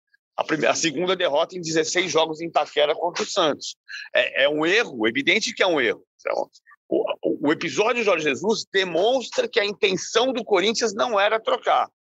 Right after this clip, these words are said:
E assim, você podia dizer assim, "Cara, eu tô aqui casado, mas tem uma mulher mais linda, eu quero me separar e contratar o Jorge Jesus." Não foi isso que o Corinthians fez. O Corinthians seguiu com o projeto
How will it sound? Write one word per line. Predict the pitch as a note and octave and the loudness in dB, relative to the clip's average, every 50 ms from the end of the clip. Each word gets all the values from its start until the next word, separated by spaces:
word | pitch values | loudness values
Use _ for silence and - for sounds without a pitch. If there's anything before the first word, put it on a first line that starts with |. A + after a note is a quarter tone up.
| _ _ - - _ | _ _ -20 -2 _
E | A3 | 2
assim, | A3+ G#3 - A#3+ | 2 4 4 2
você | A3+ - B3+ | 2 2 0
podia | G3+ A3+ G#3 G#3 A3 | 0 2 2 2 2
dizer | G3+ A3+ G#3 A#3+ | 2 2 0 0
assim, | A3+ A#3 G#3 F3 D3+ | 0 0 -2 -6 -4
"Cara, | - G#3 G3 F3 C#3+ A2+ G2 F#2 A2 | -2 0 2 2 2 2 0 0 -2
eu | A2+ B2 - | -2 -4 0
tô | - - | 0 0
aqui | - - A#2 - | 0 0 -6 -4
casado, | - A#3+ A3 G#3+ - - F#3+ F3+ G#3+ A3 B3 | -2 0 0 0 0 0 0 0 0 -2 -2
mas | C#4 C#4+ A#3+ | -2 -2 0
tem | - C4+ - | 0 0 0
uma | - | 0
mulher | C4 C#4 C#4 C#4 C#4 C#4 | 0 0 2 2 2 2
mais | C#4 C#4 C4+ A#3 | 0 0 0 0
linda, | A3 A3+ A#3+ B3+ C#4 - A4 | -2 -2 -4 -4 -2 0 2
eu | - - - A3+ | 2 2 2 0
quero | - C#4+ C#4+ C4+ D4 D4+ A#3 A3+ - _ _ _ _ _ - - - _ - | 0 -2 -2 -2 -2 -4 -6 -8 -12 _ _ _ _ _ -20 -20 -18 _ -4
me | G#3 | -2
separar | G3+ - B3 A#3+ A#3+ B3 A3+ A3 G#3 G#3 | 0 0 0 0 2 2 2 4 4 2
e | A#3 A#3 | 2 0
contratar | B3+ B3+ A#3 B3+ A#3 - B3+ B3+ | -2 -2 -2 -2 0 2 0 2
o | |
Jorge | A#3+ B3+ B3 A#3 | 2 2 2 2
Jesus." | C4+ C4+ A#3 A#3+ G#3+ F#3 E3 - - _ _ _ _ _ _ _ | -2 -2 0 0 0 0 -2 -4 -10 _ _ _ _ _ _ _
Não | - A3+ B3 A#3+ | 0 0 0 0
foi | F#3+ - A#3+ A3 G#3+ | 0 0 2 2 2
isso | A3 - | 2 -2
que | - A3+ | -4 -2
o | |
Corinthians | - A#3+ A3+ A3 A3+ - - C4 A#3+ - | 2 2 2 4 2 2 0 0 0 0
fez. | - G#3+ F#3+ E3 D#3+ D#3 D3+ - - - - _ _ _ _ _ | 0 2 2 2 2 0 -2 -6 -12 -14 -16 _ _ _ _ _
O | - B2 | -14 -4
Corinthians | - E3 D3+ D3 C#3 - F#3 G3+ - - - _ _ _ _ _ - | 0 0 2 2 0 0 0 0 0 -4 -8 _ _ _ _ _ 0
seguiu | - - G#3 G#3 - - E3 F#3 F#3+ G3 | 2 2 2 2 2 0 2 2 2 0
com | F#3 - A3+ A#3+ | 0 0 -2 -2
o | A#3 | 0
projeto | - A#3+ A#3+ A3+ G3+ G#3 G3 G#3 - B3+ A3 | 2 0 0 2 4 2 2 2 0 -6 -12